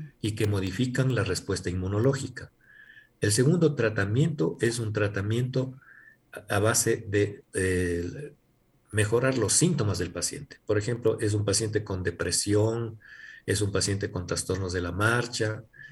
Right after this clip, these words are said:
es un paciente con una vejiga neurogénica, entonces hay fármacos que ayudan a mejorar estas funciones. Y el tercero es una terapia combinada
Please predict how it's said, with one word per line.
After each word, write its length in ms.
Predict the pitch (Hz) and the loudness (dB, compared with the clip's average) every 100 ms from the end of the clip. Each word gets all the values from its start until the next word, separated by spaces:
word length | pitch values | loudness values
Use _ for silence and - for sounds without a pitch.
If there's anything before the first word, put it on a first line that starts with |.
| - - | -14 -6
es 160 | 95 | -2
un 120 | 104 | 0
paciente 400 | 101 95 104 107 | 0 0 0 -2
con 200 | 104 95 | -2 -2
una 200 | 101 101 | 2 2
vejiga 460 | 92 90 120 117 104 | 0 -2 0 2 2
neurogénica, 880 | 98 95 101 98 127 139 147 139 127 | 0 0 0 2 4 6 6 4 0
entonces 540 | 110 107 107 110 104 | -2 0 0 2 2
hay 120 | 110 104 | 2 2
fármacos 720 | 127 135 143 143 185 - - - - _ | 2 4 2 2 -2 -4 -12 -20 -20 _
que 120 | 98 | -4
ayudan 420 | 95 110 151 139 117 | -2 2 4 4 2
a 60 | |
mejorar 480 | 98 92 98 104 107 | -2 -4 -2 0 2
estas 300 | 104 101 101 | 0 0 -2
funciones. 680 | 110 107 139 139 143 - - - - - - _ | -4 0 4 4 2 -6 -10 -20 -20 -20 -20 _
Y 120 | - 107 | -2 0
el 100 | 104 | 2
tercero 520 | 110 131 139 131 - | 0 4 4 2 2
es 180 | 113 113 | -2 0
una 280 | 110 104 104 | -2 -2 0
terapia 680 | 98 110 107 92 104 127 - _ - _ - | 2 2 0 -2 -2 -4 -12 _ -20 _ -2
combinada 840 | 110 110 101 104 117 123 135 143 | 0 0 0 2 2 2 0 -2